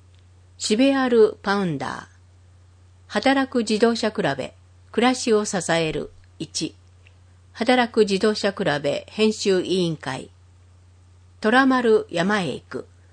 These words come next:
山の動物病院。二。中川千尋。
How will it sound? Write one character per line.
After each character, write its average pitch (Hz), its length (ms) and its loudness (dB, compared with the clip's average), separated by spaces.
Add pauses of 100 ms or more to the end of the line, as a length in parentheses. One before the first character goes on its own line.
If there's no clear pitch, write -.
(320)
山 226 260 4
の 247 160 0
動 214 220 2
物 202 280 -4
病 165 260 0
院。 - 260 -12 (180)
二。 165 260 -4 (600)
中 202 280 2
川 160 500 -2
千 - 160 -10
尋。 - 380 -2